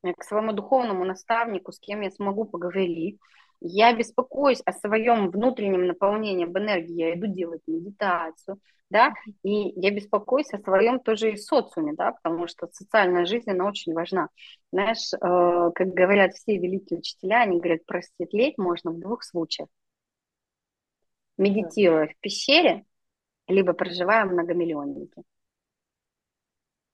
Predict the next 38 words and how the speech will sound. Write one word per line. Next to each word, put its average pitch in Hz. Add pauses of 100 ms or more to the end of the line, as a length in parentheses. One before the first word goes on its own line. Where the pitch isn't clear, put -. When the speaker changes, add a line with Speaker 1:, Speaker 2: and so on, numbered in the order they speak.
(120)
Speaker 1:
То 349
есть, -
понимаешь, 226 (160)
а 170
знаешь, 254
в -
чём 175
это 156
вот 165
суть? - (440)
Потому 180
что 175
в 180
многомиллионнике 185
находится 175
очень 170
много 165
людей, 170 (320)
и 170
нам 160
приходится 208
с -
ними 170
со 170
всеми 165
общаться. 226
Speaker 2:
Да. 185 (220)
Speaker 1:
И 180
благодаря 175
тому, 190
что -
м-, 175
мы 165
с -
ними 170
общаемся, 226
мы 175
растём. 175